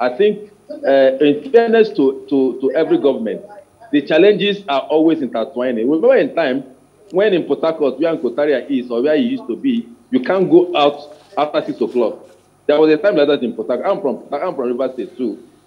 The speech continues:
There was a time in Port Harcourt that all the, all the, all the clubs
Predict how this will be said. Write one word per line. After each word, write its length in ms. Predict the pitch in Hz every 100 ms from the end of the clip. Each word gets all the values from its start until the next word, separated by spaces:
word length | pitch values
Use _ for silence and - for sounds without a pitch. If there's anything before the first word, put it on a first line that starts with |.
| _ -
There 80 |
was 100 | 147
a 80 | 156 156
time 200 | 226 185
in 100 | 127
Port 120 | 123
Harcourt 320 | 151 160 147
that 360 | 123 107 - - _
all 100 | 165 135
the, 220 | 147 117 -
all 200 | 180 220
the, 280 | 170 139 135 165
all 160 | 208
the 120 | 156
clubs 340 | 160 160 143